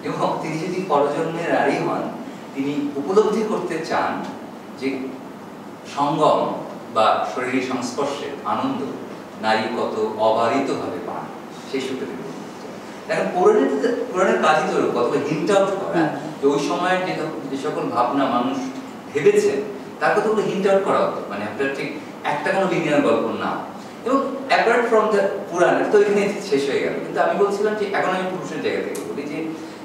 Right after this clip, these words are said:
Speaker 1: সত্যি সত্যি ফ্যালাস কেন্দ্রিক, যথার্থ আমি লুসি রিগার পড়ি নাই, কিন্তু আপনার বক্তৃতা শুনছিলাম। ফ্যালাস কেন্দ্রিক আলাপ শুধুমাত্র সত্যি কথা বলতে গেলে, আহ, নারীর জগতই পরিসীমিত করেছে তা না।
Speaker 2: হ্যাঁ, একদম।
Speaker 1: মানে ফ্যালাস কেন্দ্রিক নয়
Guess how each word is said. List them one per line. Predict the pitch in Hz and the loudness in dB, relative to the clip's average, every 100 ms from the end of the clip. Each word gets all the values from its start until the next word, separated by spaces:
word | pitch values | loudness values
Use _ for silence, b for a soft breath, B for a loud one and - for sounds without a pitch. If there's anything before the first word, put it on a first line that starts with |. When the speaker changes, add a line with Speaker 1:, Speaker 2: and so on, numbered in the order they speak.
| - | -6
Speaker 1:
সত্যি | - 202 | -4 -2
সত্যি | 247 240 233 | -2 -4 0
ফ্যালাস | 190 147 - | 2 2 2
কেন্দ্রিক, | - - - - - - - - | -4 -4 -6 -8 -12 -14 -14 -6
যথার্থ | - - 147 - | -2 0 -2 -2
আমি | 113 135 | -2 -2
লুসি | - 151 | -2 0
রিগার | 139 139 - | 2 2 2
পড়ি | - | -2
নাই, | - | -4
কিন্তু | - - | -6 -4
আপনার | - 127 123 | -2 -2 -4
বক্তৃতা | 120 120 107 | -6 -4 -4
শুনছিলাম। | 104 - - - - - B B B - - | -4 -8 -10 -10 -10 -12 B B B -12 2
ফ্যালাস | 131 - 170 | 4 4 2
কেন্দ্রিক | 202 208 220 | -2 -2 2
আলাপ | - - - - - | 4 4 4 2 -4
শুধুমাত্র | 139 165 170 170 190 - | -4 -2 -4 -4 -4 -4
সত্যি | - - | -4 -2
কথা | 196 190 190 | 0 2 2
বলতে | 180 170 180 | 0 -4 -4
গেলে, | 180 180 | -2 -2
আহ, | 185 - - - - - 104 | -2 -6 -8 -12 -6 -4 2
নারীর | - - 180 185 | 4 4 4 2
জগতই | - 190 196 | 2 2 2
পরিসীমিত | 180 165 160 170 165 | 0 0 0 -2 -2
করেছে | 147 139 139 | -4 -4 -4
তা | 127 | -2
না। | - 208 | 0 2
Speaker 2:
হ্যাঁ, | 214 180 151 | 4 4 4
একদম। | 208 170 - - - | 0 0 -4 -10 -8
Speaker 1:
মানে | 240 269 - - - | -4 -4 -4 -8 -4
ফ্যালাস | - 165 170 202 | 2 4 4 0
কেন্দ্রিক | 202 208 214 - | -2 -2 -2 -2
নয় | - - - 98 | 2 4 4 2